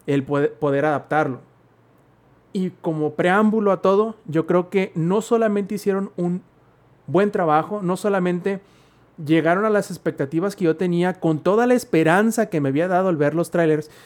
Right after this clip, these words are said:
sino que creo que so-, no solamente lo sobrepasaron,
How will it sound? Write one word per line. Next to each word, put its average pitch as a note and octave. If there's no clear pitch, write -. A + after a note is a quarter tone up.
sino F3
que E3
creo G#3+
que G#3+
so-, -
no G3+
solamente A3+
lo G#3+
sobrepasaron, D3+